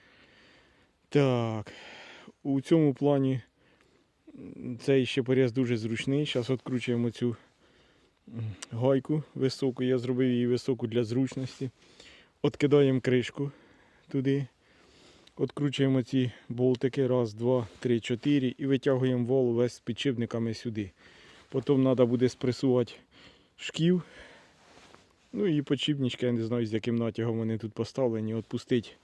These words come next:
там по дві штопорні такі штучки і знімати подшипники. В мене є самі оці подшипнички, якщо вони підійдуть в ці корпуса.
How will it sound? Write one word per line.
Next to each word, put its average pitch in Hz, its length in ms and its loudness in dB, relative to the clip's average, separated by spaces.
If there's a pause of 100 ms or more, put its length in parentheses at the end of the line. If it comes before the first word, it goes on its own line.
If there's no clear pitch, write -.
(600)
там 117 180 -4
по 117 120 -6
дві 113 300 0 (680)
штопорні 120 680 -2 (1900)
такі 117 380 -4 (380)
штучки - 640 -6
і 170 260 0 (200)
знімати 135 520 0
подшипники. 131 580 -2
В 127 40 2
мене 151 240 2
є 147 260 6 (440)
самі 147 380 2
оці 139 200 0
подшипнички, 139 760 0 (2000)
якщо 123 400 0
вони 131 220 2
підійдуть 120 600 0
в - 100 -20
ці 127 160 -4
корпуса. 113 640 -4